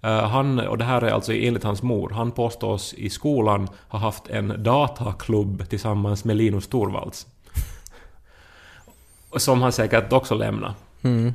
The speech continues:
Speaker 1: Och, eh, nu, det, det är bara, jag vet ju inte hur han t-, känner för det här, men att, eh, det är nog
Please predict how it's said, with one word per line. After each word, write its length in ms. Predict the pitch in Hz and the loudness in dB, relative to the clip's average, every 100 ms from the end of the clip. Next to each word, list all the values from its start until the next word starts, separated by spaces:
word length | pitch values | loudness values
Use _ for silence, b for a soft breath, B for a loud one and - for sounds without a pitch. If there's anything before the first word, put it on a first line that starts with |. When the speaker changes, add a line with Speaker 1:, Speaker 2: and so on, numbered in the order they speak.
| - | 0
Speaker 1:
Och, 400 | 110 107 - 120 | -2 -2 -2 2
eh, 400 | 113 110 113 117 98 - - | 4 4 2 0 -2 -6 -6
nu, 400 | 139 143 - 127 139 - 151 151 | -4 -4 -6 -8 -10 -10 -10 -6
det, 280 | 131 160 | 2 4
det 100 | 156 | 6
är 60 | 156 | 6
bara, 180 | 156 143 | 6 8
jag 160 | 147 | 6
vet 200 | 139 151 | 6 4
ju 40 | 175 | 2
inte 120 | - | 2
hur 60 | 139 | 2
han 100 | 135 | 2
t-, 80 | - - - - | -2 -14 -20 -6
känner 420 | - 156 151 104 92 | 0 2 4 2 2
för 140 | 104 | -2
det 80 | 95 | -4
här, 320 | 92 85 98 - | -4 -6 -10 -4
men 180 | 113 | 0
att, 300 | 110 - - | 0 -2 0
eh, 260 | 113 110 104 - - - - - | 4 6 4 0 -8 -18 -18 -16
det 420 | 113 131 135 113 | -2 4 6 6
är 60 | 120 | 6
nog 440 | 135 143 120 123 | 4 4 2 0